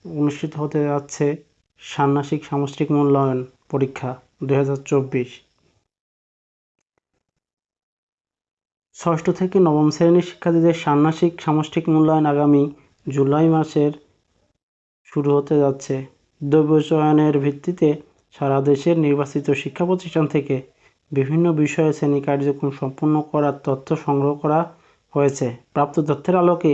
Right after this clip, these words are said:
অধিকাংশ শিক্ষা প্রতিষ্ঠান যে পর্যন্ত শিখন কার্যক্রম সম্পন্ন করেছে, সে পর্যন্ত অভিজ্ঞতাগুলোকে বিবেচনা করে ষান্মাসিক সামষ্টিক মূল্যায়ন কার্যক্রম পরিচালনা করা হবে। প্রিয় শিক্ষার্থী, তোমরা অনেকেই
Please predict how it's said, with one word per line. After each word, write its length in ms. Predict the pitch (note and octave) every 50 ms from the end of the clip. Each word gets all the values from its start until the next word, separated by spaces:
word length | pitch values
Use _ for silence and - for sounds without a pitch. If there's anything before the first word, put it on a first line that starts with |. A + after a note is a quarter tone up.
| C#3 C#3+ C#3+
অধিকাংশ 460 | C3+ B2+ C3+ D#3 E3+ F#3 F#3 F3 - -
শিক্ষা 320 | D#3+ - - C#3+ - E3+ D#3+
প্রতিষ্ঠান 460 | D3+ D#3+ D#3+ D#3+ D3+ - - D#3+ D#3 D3 C#3+ - - _ _ _ _ _ _ -
যে 140 | C#3 D#3+ E3+
পর্যন্ত 480 | E3 E3 E3 D3+ D3+ - D#3 D#3 D3+ D#3 D3+ D3 D3
শিখন 360 | C#3+ - - C#3 C#3 E3+ E3+ E3
কার্যক্রম 420 | E3 E3+ D#3+ D#3 D#3 D#3 E3 D#3 D3+
সম্পন্ন 420 | - D3 C#3 C#3 C#3+ D#3+ E3 F3 E3
করেছে, 380 | E3 D#3+ D#3 D3+ C#3 - C#3 C3+ C3+ - - - - - _ _ _
সে 180 | - - D#3 D#3
পর্যন্ত 540 | D3+ - D3+ D3 D3 - D3+ C#3+ D3 C#3 D3 C#3+ C#3+ D3+ D3+ - _ _ _ _ -
অভিজ্ঞতাগুলোকে 840 | C#3 C3 D#3 E3+ E3 - F#3 F#3 - F3+ E3 E3 E3 E3+ E3 E3 D#3
বিবেচনা 460 | C#3 C#3+ C#3+ C#3+ C#3+ - D3+ C#3+ C#3+ C#3
করে 240 | C#3 D3 C3 C3 C3 C3+ - _ _ _ _ _ -
ষান্মাসিক 640 | - - - D#3 D3+ D#3 D#3+ E3 E3 - F#3 F3 F3+ -
সামষ্টিক 480 | - - D3+ D3 D#3 D3+ - - F3+ F3+ F3
মূল্যায়ন 440 | E3 E3 E3 D#3+ D#3+ D#3 D#3 D3+ D3+ D3+ - -
কার্যক্রম 420 | - C#3+ C#3+ C#3 C#3+ C#3+ D3 C#3+
পরিচালনা 400 | C#3 C#3 C#3 C3+ C#3 C#3+ C3+ C3+
করা 220 | C3 C3+ C3+ C3+ C3 B2+
হবে। 240 | C3 B2+ B2+ B2 B2 - _ _ _ _ _ _ _ _ _ _ _ _ _ _ -
প্রিয় 180 | - D#3 D#3 D3+ - -
শিক্ষার্থী, 540 | - - E3+ D#3 - - E3+ E3 - E3 D#3+ E3 F3 - _ _ _ _ _ _ _ _ _ _ _ _ _ _ _ _ _ - D#3+ - _ _ _ _ _ _ _ _
তোমরা 220 | - D3+ D#3+ E3 E3
অনেকেই 480 | D#3 D#3 D#3 D#3+ D#3 - E3+ D#3 D#3